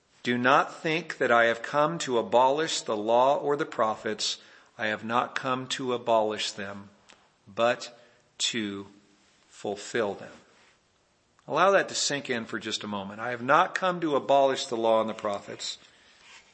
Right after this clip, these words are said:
I have not come to abolish them, but to fulfill them." And then Jesus elaborates on his point in verse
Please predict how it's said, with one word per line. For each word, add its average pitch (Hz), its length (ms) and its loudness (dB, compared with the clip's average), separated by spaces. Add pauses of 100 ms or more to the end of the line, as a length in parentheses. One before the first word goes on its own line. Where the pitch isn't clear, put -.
I 113 40 -8
have 110 120 -4
not 127 220 0
come 135 200 -2
to 127 120 4
abolish 139 480 4
them, 135 280 -4 (800)
but 120 180 4
to 120 100 0
fulfill 131 560 2
them." 95 180 -10 (1160)
And 151 120 4
then 214 140 6
Jesus 233 440 4
elaborates 147 720 6
on 139 180 4
his 143 200 -4
point 143 500 -2
in 135 200 -6
verse 135 380 2